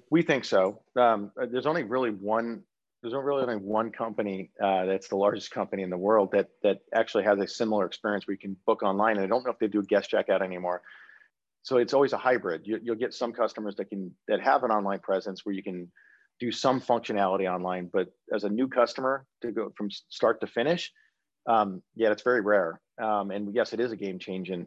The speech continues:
uh, uh, you know, event for, for our industry. And I think long term, that's where it's gonna go. That's where, if you look at the Amazonification of everything now with covid, everything you buy, I mean, everything I buy at home is online. Uh, you know, I, I think Christmas this year,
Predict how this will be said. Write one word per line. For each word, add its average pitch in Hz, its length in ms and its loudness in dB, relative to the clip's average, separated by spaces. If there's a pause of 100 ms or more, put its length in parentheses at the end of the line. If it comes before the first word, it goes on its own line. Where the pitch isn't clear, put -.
(160)
uh, 98 220 0 (100)
uh, 98 260 0 (360)
you 117 80 -10
know, 95 220 -6
event 107 320 0 (120)
for, 98 300 4
for 98 140 4
our 101 80 4
industry. 95 440 -2 (360)
And 123 80 2
I 139 40 2
think 180 280 2
long 131 180 4
term, 151 220 -2
that's 110 180 -4
where 113 80 0
it's 98 100 -6
gonna 95 200 -6
go. 90 280 0 (120)
That's 120 180 0
where, 127 140 4
if 117 180 -6
you 123 100 -4
look 135 140 -4
at 107 140 -4
the 104 240 -6
Amazonification 110 920 -4
of 101 380 2 (480)
everything 135 440 2
now 85 280 -4 (180)
with 117 160 0
covid, 110 440 4 (640)
everything 135 400 2
you 117 80 -4
buy, 107 200 4
I 104 180 -2
mean, 90 120 -10
everything 107 220 -4
I 127 60 0
buy 107 200 4
at 95 80 0
home 113 180 -6
is 107 100 -6
online. 107 460 -2 (280)
Uh, 117 40 -4
you 107 80 -4
know, 101 100 -4
I, 95 200 -2 (440)
I 110 140 -4
think 120 140 -4
Christmas - 420 -4
this - 180 -4
year, 107 300 2